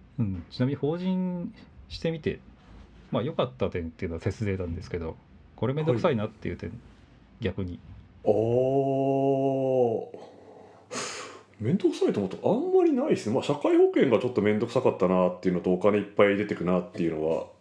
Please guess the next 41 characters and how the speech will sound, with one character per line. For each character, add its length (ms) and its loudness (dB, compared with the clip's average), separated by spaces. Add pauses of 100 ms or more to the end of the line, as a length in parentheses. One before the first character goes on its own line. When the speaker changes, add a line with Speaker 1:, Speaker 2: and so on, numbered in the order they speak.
(140)
Speaker 1:
は 80 0
い。 80 -4 (760)
Speaker 2:
思 260 0
い 40 0
ま 120 -2
し 100 -14
た 80 -4
け 100 -4
ど。 280 -4 (120)
Speaker 1:
う 20 -4
ん。 180 -8 (840)
ま 160 -4
あ、 60 -4 (220)
そ 100 -6
う 40 -6
で 60 -12
す 60 -20
ね。 80 -2
社 140 -4
会、 180 -2 (300)
給 200 -2
与 140 0
計 140 0
算 180 0
と 100 -8
か 80 -2
が、 160 -8 (680)
ち 60 -10
ょ 40 -2
っ 20 -14 (100)
と 80 -2
Speaker 2:
そ 120 2
う 20 0
で 60 -6
す 80 -10
ね。 400 0
Speaker 1:
手 100 0
間 160 0
か 140 0
な 100 0
っ 60 -4